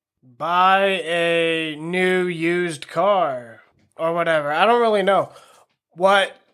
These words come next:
someone else would be motivated by. But my ambition, to help others, it motivates me because I know for a fact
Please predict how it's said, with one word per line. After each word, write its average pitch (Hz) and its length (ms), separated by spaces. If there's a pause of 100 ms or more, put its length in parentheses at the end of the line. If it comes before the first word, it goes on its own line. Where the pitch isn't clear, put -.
someone 196 500
else 185 320
would 170 240
be 165 480 (1300)
motivated 165 720
by. 131 320 (680)
But 147 320 (300)
my 170 320
ambition, 220 760 (220)
to 135 80
help 208 320
others, 202 600 (500)
it 175 80
motivates 190 680
me 196 300
because 175 800 (500)
I 190 240
know 196 240
for 180 220
a 143 80
fact 175 680